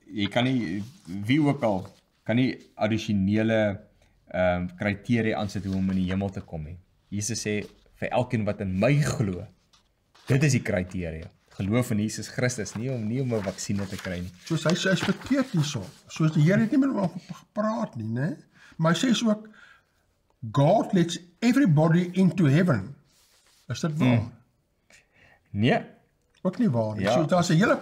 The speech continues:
Speaker 2: paar punte wat mense gaan sien, is fake news hierdie.
Speaker 1: Hy laat die wat in hom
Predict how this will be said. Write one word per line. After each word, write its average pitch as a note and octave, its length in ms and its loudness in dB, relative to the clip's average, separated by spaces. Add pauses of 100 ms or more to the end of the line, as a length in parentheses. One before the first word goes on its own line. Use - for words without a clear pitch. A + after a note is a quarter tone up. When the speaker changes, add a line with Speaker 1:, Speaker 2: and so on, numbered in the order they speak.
Speaker 2:
paar D4 320 0
punte C4 280 2
wat D#3+ 180 2
mense D#3+ 320 2
gaan E3+ 140 -2
sien, F#3+ 180 -2 (300)
is C#3+ 180 0
fake - 420 -2
news C#3+ 460 4
hierdie. G#2 360 -2
Speaker 1:
Hy F#2+ 120 -6
laat G#2 320 -2 (160)
die A2 140 -4
wat G#2+ 160 -6
in G2+ 100 -8
hom F#2+ 180 -4